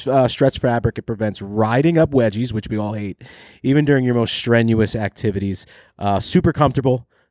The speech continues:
They got the mesh cooling zones, anti-odor, antimicrobial technology, and I love that stay put waistband. I can't say enough about it. It doesn't fold over or get all punched up.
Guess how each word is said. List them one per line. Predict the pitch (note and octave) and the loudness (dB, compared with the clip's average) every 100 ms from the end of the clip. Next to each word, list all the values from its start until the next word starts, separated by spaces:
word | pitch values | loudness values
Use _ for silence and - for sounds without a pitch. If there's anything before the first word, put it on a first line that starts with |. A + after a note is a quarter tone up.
| - | -4
They | A2+ | -2
got | A2+ | 0
the | G#2+ | 0
mesh | A#2 D3 | 2 0
cooling | - C#3+ C3 B2 | 0 2 2 2
zones, | A#2+ A#2 A2+ A2 - | 2 4 2 0 -4
anti-odor, | C3 D#3 D#3 B2+ A#2 A2+ | -2 0 2 4 4 2
antimicrobial | C3 C#3 C#3 B2 A2+ A#2 A2 A2+ A2 | 0 0 0 -2 -2 0 2 2 0
technology, | A2 A2 G#2+ A2 G#2+ G2+ - - | -4 -2 0 2 0 -4 -10 -12
and | G2+ | -2
I | G#2+ | 0
love | A2 C#3+ | 2 2
that | D#3 D3 | 2 0
stay | - - - A2 | -4 -8 -2 -2
put | G#2+ - G2+ | -2 -2 -2
waistband. | G2 F#2+ - G2 | -4 -4 -6 -8
I | G2 | -8
can't | - B2 C3 C3 - | -8 -4 -2 -4 -10
say | - - A#2 G#2+ | -8 0 2 0
enough | F#2 F#2+ A#2 C#3 | -2 -2 -2 -2
about | G2+ A2 A2 | -2 0 0
it. | G#2 - - | -4 -10 -18
It | D#2+ | -2
doesn't | A#2+ C#3 D3 C#3 | 2 4 2 0
fold | C3+ B2+ C3+ | 2 4 4
over | A#2+ B2+ B2 B2 A2 | 4 4 4 2 0
or | |
get | G2+ A2 | -2 -2
all | A2 B2 A2+ - | 0 0 -2 -8
punched | - A#2+ - A#2+ | -6 -6 0 0
up. | A2+ | 0